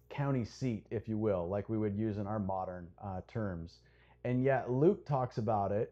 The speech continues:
and he says that they were the leading city in Macedonia, which he kind of rightly captured the attitude of the Philippians. They really thought, like, their city was more important than the capital city, which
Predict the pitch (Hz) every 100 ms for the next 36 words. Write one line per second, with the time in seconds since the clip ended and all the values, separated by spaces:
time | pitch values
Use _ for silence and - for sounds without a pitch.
0 | - 110 110 165 165 139 117 117 107 110
1 | 117 117 110 131 123 120 120 104 110 113
2 | 107 104 - - 107 123 156 180 170 160
3 | 139 - 151 127 92 80 - _ _ -
4 | 120 123 120 - 110 123 120 104 82 78
5 | 113 120 151 143 156 151 117 120 139 127
6 | 127 113 - 117 117 - 120 104 101 92
7 | - - - 113 107 - 123 127 107 -
8 | 113 107 98 98 117 117 117 95 90 120
9 | 147 127 139 147 120 - 143 123 107 -
10 | 107 101 92 117 139 135 - 139 120 104
11 | 95 101 117 131 151 135 - 151 139 123
12 | - 120 110 - 120 120 104 95 - 107
13 | 107 107 104